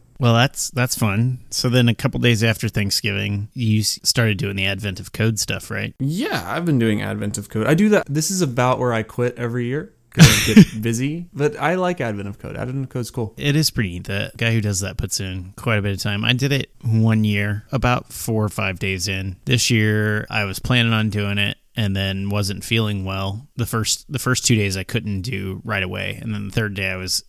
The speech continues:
Speaker 1: exhausted, and now I just feel overwhelmed. Like, I need to go back and do those, but then catch up is, feels overwhelming.
Speaker 2: If you miss a single one, it does feel like it's real hard to catch up. Depending on where you're at, you know,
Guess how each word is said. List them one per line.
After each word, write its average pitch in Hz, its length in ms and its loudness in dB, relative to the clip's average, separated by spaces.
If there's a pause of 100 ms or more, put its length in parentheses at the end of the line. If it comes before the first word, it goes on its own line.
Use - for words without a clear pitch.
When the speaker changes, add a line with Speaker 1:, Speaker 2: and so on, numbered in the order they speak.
Speaker 1:
exhausted, 104 520 -2
and 95 140 -2
now 107 160 2
I 101 80 -2
just 98 180 -2
feel 104 200 -2
overwhelmed. 95 520 -2
Like, 92 160 -6
I 101 60 -2
need 113 160 4
to 120 60 0
go 117 100 0
back 104 240 -2
and 147 100 -4
do 104 160 -4
those, 95 280 -6
but - 240 -10 (100)
then 101 180 0
catch - 300 -2
up 101 180 -2
is, - 380 -4
feels 98 260 -4
overwhelming. 92 760 -8
Speaker 2:
If 127 140 -4
you 165 140 4
miss 175 400 0
a 127 80 -2
single 131 360 -2
one, 104 520 -2
it 107 120 -2
does 110 220 -2
feel 101 200 -2
like 98 200 -2
it's - 300 -8
real 117 140 -2
hard 92 180 -6
to 82 80 -12
catch - 260 -14
up. - 280 -14
Depending 233 340 2
on 170 120 2
where 139 120 2
you're 113 240 2
at, 120 280 2
you 117 140 0
know, 104 340 0